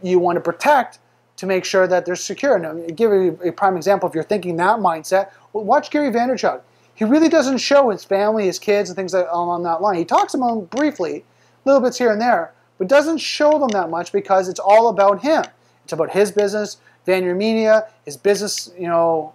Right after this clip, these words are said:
accolades and his mindset and all that. And that's the value he wants to, you know, provide and, and give out through his social sites. And then he wants to protect the rest.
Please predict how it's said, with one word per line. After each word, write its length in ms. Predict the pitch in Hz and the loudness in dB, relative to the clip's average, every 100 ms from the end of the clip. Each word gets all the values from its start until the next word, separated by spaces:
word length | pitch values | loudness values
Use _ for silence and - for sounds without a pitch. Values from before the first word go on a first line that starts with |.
| - | -2
accolades 680 | 185 208 - 202 208 208 185 | 2 2 2 0 2 2 -2
and 120 | 156 | -12
his 100 | 139 | -6
mindset 580 | 180 208 208 196 226 208 | 0 2 0 0 4 4
and 80 | 185 | 2
all 120 | 202 | 2
that. 280 | 226 240 - _ _ - | 2 2 -2 _ _ -8
And 160 | 208 | 0
that's 220 | 233 247 | 2 0
the 160 | - 240 | 0 -2
value 440 | 170 202 214 220 | 2 4 4 2
he 120 | 190 190 | -4 -4
wants 320 | 185 190 180 | -2 -2 -2
to, 120 | - | -6
you 420 | 165 - _ 175 | -6 -8 _ -6
know, 360 | 165 156 156 165 _ _ | 0 0 -2 -6 _ _
provide 720 | - 175 170 226 226 160 196 - | -4 0 4 6 6 2 -4 -8
and, 280 | 175 165 151 | -12 -10 -10
and 260 | 175 170 170 | -8 -8 -2
give 140 | 180 | 2
out 200 | 208 208 | 4 2
through 100 | 180 | -6
his 120 | 156 | -6
social 340 | - 233 240 202 | -2 -2 -2 -6
sites. 380 | - 170 175 - - - - | -2 -2 -2 -8 -20 -20 -10
And 200 | 180 185 | -6 -2
then 160 | 190 202 | 0 0
he 80 | 208 | 0
wants 260 | 202 196 | 0 0
to 80 | 202 | -2
protect 360 | 175 - 180 - | -4 -4 -4 0
the 80 | 175 | 2
rest. 480 | 214 240 - - | 2 0 -8 -20